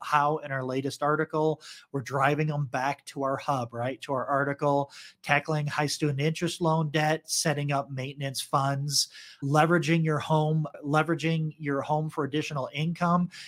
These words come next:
Your home can also be your income source. Rent out unused rooms or build an A D U.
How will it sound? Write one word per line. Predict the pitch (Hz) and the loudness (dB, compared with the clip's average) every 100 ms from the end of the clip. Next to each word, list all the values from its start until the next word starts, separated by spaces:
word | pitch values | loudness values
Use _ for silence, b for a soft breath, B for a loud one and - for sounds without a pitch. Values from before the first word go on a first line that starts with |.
| B | B
Your | 147 156 | 4 4
home | - 170 180 | 6 6 6
can | 180 170 | 4 2
also | 156 165 175 | 2 2 0
be | 143 | 0
your | 165 160 156 | 0 0 0
income | 156 170 - 160 143 | 0 0 -2 -4 -4
source. | 139 156 131 113 - | -4 -2 -2 -4 -4
Rent | 139 160 | -2 0
out | 156 156 151 | 2 2 0
unused | 151 156 160 165 - | -2 0 4 4 2
rooms | 127 151 170 175 - B B - | 0 2 4 2 0 B B -6
or | 143 | -4
build | 117 147 160 | 0 2 4
an | 156 | 2
A | 151 156 | 2 0
D | 151 | 0
U. | 151 151 151 147 104 | 0 2 2 2 -2